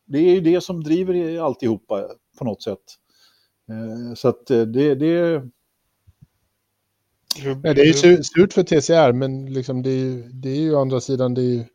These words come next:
Speaker 1: Ja.
Speaker 3: det är ett beslut som är upp till Volkswagen att, att, eh,
Speaker 1: Mm.
Speaker 3: själva bestämma över, liksom.
Speaker 1: Jag
Speaker 3: Det är
Speaker 1: tror
Speaker 3: ing-,
Speaker 1: att,
Speaker 3: ingen
Speaker 1: eh,
Speaker 3: annan som kan göra någonting åt det.
Speaker 1: nej, jag tror att rallycross-promotorn, som fick så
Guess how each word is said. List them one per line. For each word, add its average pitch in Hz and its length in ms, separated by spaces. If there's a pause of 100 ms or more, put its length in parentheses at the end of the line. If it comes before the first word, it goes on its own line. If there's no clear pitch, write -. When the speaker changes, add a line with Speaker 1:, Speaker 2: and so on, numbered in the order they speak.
(480)
Speaker 1:
Ja. 131 240 (220)
Speaker 3:
det 143 60
är 147 60
ett 143 120
beslut 143 480
som 135 260
är 123 300
upp - 220
till 123 220
Volkswagen 123 600
att, - 260
att, - 380
eh, 120 80
Speaker 1:
Mm. 110 220
Speaker 3:
själva 123 380
bestämma 101 460
över, 92 320
liksom. - 300 (560)
Speaker 1:
Jag 131 160
Speaker 3:
Det 131 40
är 139 40
Speaker 1:
tror 156 100
Speaker 3:
ing-, - 20
Speaker 1:
att, - 160
Speaker 3:
ingen 143 220
Speaker 1:
eh, 151 60
Speaker 3:
annan 139 80 (160)
som 120 140
kan 117 160
göra 110 380
någonting 107 440
åt 160 320
det. 104 120 (160)
Speaker 1:
nej, 113 280 (100)
jag 135 220
tror 160 120
att 143 120
rallycross-promotorn, 143 1300
som 127 220
fick 127 140
så 131 360